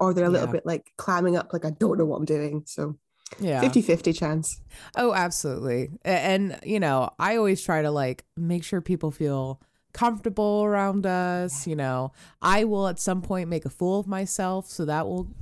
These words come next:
Speaker 2: you
Speaker 1: Oh,
Speaker 2: know,
Speaker 1: yeah.
Speaker 2: relieve, relieve the tension a little
Speaker 1: <laughs>
Speaker 2: bit. Luckily, it comes organically for me. Um, but, <laughs> but, you know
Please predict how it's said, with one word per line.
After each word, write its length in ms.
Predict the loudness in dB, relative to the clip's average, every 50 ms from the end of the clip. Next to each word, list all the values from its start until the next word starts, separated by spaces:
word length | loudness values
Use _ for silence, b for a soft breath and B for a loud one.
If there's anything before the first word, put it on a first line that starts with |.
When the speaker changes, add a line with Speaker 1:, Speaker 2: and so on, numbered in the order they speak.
| -4 0 2
Speaker 2:
you 80 | 6
Speaker 1:
Oh, 40 | 6
Speaker 2:
know, 80 | 8 6
Speaker 1:
yeah. 260 | 6 4 2 2 2
Speaker 2:
relieve, 280 | 4 4 2 2 0 B B B B
relieve 300 | 2 4 4 4 4 2
the 80 | 0 -4
tension 500 | -2 0 0 0 0 -2 -2 -2 0 4
a 60 | 4
little 320 | 4 4 6 4 4 6 6
Speaker 1:
<laughs> 120 | 4 4
Speaker 2:
bit. 260 | 4 2 0 -2 -2
Luckily, 400 | -2 0 0 0 0 0 0 0 0
it 80 | -2
comes 240 | -4 -4 -6 -4 -2
organically 640 | -2 -2 -2 -2 -4 -4 -2 -4 -4 -4 -4 -4 -4
for 160 | -4 -6 -8 -8
me. 300 | -6 -8 -8 -10 -12 -14 _ B B B B B B -10 B
Um, 320 | 0 2 2 2 2 2 4
but, 160 | 6 6 6 6 4 0 -8
<laughs> 140 | -8 -2 2
but, 280 | 4 4 4 4 4 4
you 200 | 4 4 4 4 2
know 520 | 2 2 2 2 2 0 0 0 0 -2